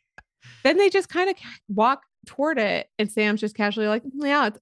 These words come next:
it's a one-way wormhole." Like I was talking about earlier about how there's one-way wormholes, and you said to show you one, so I guess I did. Okay. And then no warnings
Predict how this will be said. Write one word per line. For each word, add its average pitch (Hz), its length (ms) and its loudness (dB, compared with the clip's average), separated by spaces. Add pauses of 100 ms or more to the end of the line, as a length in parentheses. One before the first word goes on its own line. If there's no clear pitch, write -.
(100)
it's 233 160 -2
a 262 60 2
one-way 208 540 0
wormhole." 190 680 -2
Like 214 180 2
I 214 80 2
was 226 140 -2
talking 214 260 -2
about 196 200 0
earlier 185 520 -6 (200)
about 185 180 -2
how 202 160 -2
there's 180 220 -4
one-way 180 420 0
wormholes, 180 520 0
and 180 120 -2
you 175 80 0
said 180 160 -2
to 185 40 -6
show - 200 -2
you 208 180 2
one, 180 220 2
so 185 180 0
I 185 140 0
guess 180 200 -4
I 202 120 -2
did. 196 380 0 (840)
Okay. 185 500 0 (360)
And 214 200 2
then 233 360 2 (520)
no 277 200 2
warnings 262 520 -2